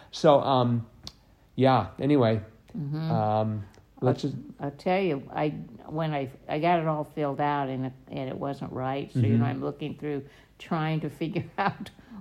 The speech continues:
Speaker 2: where my mistake was. And for, um, thirty-six across, union members,
Speaker 1: States.
Speaker 2: I, I hadn't, I couldn't figure that one out.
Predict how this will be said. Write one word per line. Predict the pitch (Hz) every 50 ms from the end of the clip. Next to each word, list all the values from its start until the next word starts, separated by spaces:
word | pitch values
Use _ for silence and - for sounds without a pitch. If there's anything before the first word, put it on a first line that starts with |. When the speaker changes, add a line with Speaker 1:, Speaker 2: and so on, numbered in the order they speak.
| - -
Speaker 2:
where | 180 160 156 160 160 151 156 156
my | 156 156 147 147
mistake | 143 143 147 139 - - - 170 151 156 156 156 -
was. | - 147 143 135 135 139 135 - - - _ _ _ _ _ -
And | 165 156 156 156 151 147
for, | - 180 170 160 156 151 151 151 147 143 - - 143
um, | 143 139 139 135 131 131 127 123 - - - _ _ _ - - - _ -
thirty-six | 208 202 190 185 170 165 - - - 202 190 - - - -
across, | 135 - - - - - 202 208 208 165 123 110 117 117 - -
union | - 156 156 175 196 220 247 254 226 180 160 147 139 139
members, | 135 131 120 117 113 - - 73 73 - - - - -
Speaker 1:
States. | - - - 151 147 - - - - - - -
Speaker 2:
I, | 156 160 170 175 - -
I | 147 151
hadn't, | 147 147 139 135 135 143 - - - - -
I | - 147 147
couldn't | - - - 202 190 180
figure | 160 - 175 160 147 156 156
that | 147 147 147 - -
one | - 147 147 170
out. | 196 196 170 147 - -